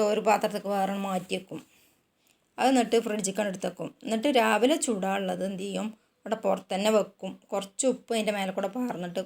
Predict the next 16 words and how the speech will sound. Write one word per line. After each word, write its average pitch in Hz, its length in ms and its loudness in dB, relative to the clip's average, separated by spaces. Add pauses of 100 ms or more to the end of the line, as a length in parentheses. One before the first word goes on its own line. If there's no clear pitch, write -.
കൂടുതലൊന്നും 220 580 2
പാരു-, 180 320 -2 (100)
ഒഴിച്ചൂല 190 400 -2
കേട്ടോ. 220 200 -6 (600)
ഉപ്പ് 254 280 -4 (120)
ക-, - 140 -2 (140)
പിന്നെ 196 240 -2 (200)
<clears throat> 254 320 2
കല്ലുപ്പാണ്, 233 680 2
അപ്പോൾ 196 160 -4
അതുകൊണ്ട് 185 340 -2
കലക്കിയും 196 440 -2
കണ്ട് 190 160 -6
തന്നെ 202 140 -4
ഒഴിച്ച് 185 320 -6
വെക്കും. - 300 -10